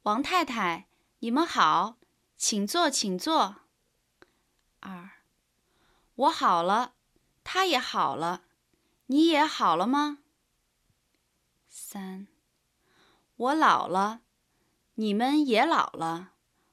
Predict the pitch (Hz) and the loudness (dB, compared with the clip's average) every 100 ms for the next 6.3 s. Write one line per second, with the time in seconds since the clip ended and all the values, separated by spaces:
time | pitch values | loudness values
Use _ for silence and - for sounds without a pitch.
0 | _ _ 202 190 196 202 226 277 349 359 | _ _ -2 0 -2 -4 -4 0 0 2
1 | 254 - - 160 160 185 _ _ _ _ | 0 0 -4 -8 -8 -10 _ _ _ _
2 | _ _ _ _ _ _ _ _ _ - | _ _ _ _ _ _ _ _ _ -20
3 | - - - 180 - _ _ _ _ _ | -14 -14 -14 -16 -18 _ _ _ _ _
4 | _ _ _ _ _ _ _ 311 349 339 | _ _ _ _ _ _ _ 2 4 2
5 | 240 226 262 196 180 - 359 262 170 160 | 2 0 0 0 0 0 0 0 0 -4
6 | 190 190 170 | -4 -6 -8